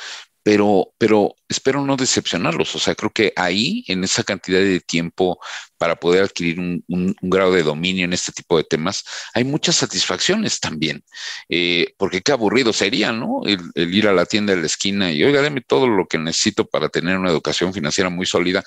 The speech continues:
te la inyectas y listo. Y, y entonces, ¿en dónde está, pues, ese, esas maravillas de ir descubriendo toda esta cantidad de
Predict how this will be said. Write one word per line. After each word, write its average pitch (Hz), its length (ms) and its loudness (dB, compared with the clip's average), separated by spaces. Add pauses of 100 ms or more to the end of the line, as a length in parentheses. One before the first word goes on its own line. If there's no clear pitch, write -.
(360)
te 95 120 0
la 92 100 2
inyectas 110 500 -2
y 110 40 -2
listo. 107 540 -2
Y, 98 480 -4
y 101 40 2
entonces, 147 640 0 (400)
¿en 98 180 2
dónde 131 280 4
está, 113 560 0 (240)
pues, 90 300 0
ese, 98 440 4
esas - 380 -2
maravillas 85 840 -2 (360)
de 85 140 -2
ir 87 240 0
descubriendo 85 540 0
toda 85 160 4
esta - 180 -2
cantidad 76 500 0
de 76 280 2